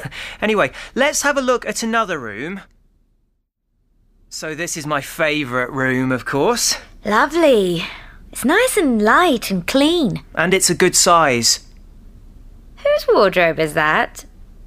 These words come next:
Speaker 2: Is it Mum and Dad's?
Speaker 1: Yeah, it's theirs. It's from home. They said I can use it.
Speaker 2: But that's from their bedroom.
Speaker 1: They've got a new one.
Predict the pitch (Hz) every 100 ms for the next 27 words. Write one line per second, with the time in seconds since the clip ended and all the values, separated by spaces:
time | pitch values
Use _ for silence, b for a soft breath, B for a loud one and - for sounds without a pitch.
0 | - - - - 415 494 466 453 453 453
1 | 381 156 - - - - - - b b
2 | 226 294 302 233 165 - - 196 - -
3 | 147 190 220 B B 208 202 - 226 202
4 | 226 170 143 - B B 156 190 180 208
5 | 185 170 165 170 160 175 143 123 110 -
6 | - - - - - - - - - 185
7 | 339 349 370 330 285 269 285 330 349 208
8 | 160 147 - - - - 202 214 233 -
9 | 208 220 254 180 117 110